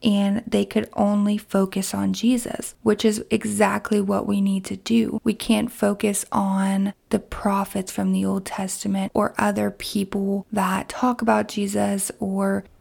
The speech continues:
that speak with great knowledge and understanding of the words of the Bible, but we have to focus on Jesus Christ alone. Jesus is the way, the truth, and the life, and he has to be our only focus. We have to focus on following him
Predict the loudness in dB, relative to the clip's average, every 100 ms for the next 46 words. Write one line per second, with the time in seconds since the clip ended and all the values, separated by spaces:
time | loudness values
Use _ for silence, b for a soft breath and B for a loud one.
0 | 0 4 4 0 -4 -6 0 0 0 -2
1 | -4 -4 -2 2 2 2 0 0 0 0
2 | 0 2 0 -2 -2 2 8 8 8 4
3 | 0 -2 2 2 2 2 2 2 2 0
4 | -2 -2 -2 -2 -2 -2 -4 0 -2 0
5 | -4 -2 0 -2 -4 -6 -8 -4 -4 -2
6 | -4 -4 -4 -2 0 0 0 0 -2 -6
7 | -4 -4 -2 -4 -2 2 2 2 -2 -6
8 | _ -2 0 0 -4 -4 -2 0 2 0
9 | -2 2 4 4 4 4 4 2 0 -2
10 | 0 2 2 0 0 0 0 0 -2 -6
11 | 0 2 2 2 0 -2 b b 2 4
12 | 4 2 0 -2 0 2 2 2 0 0
13 | -2 -4 -2 -4 -4 -8 0 0 0 -2
14 | -4 -4 -4 -2 -2 0 2 4 4 2
15 | 0 4 4 4 0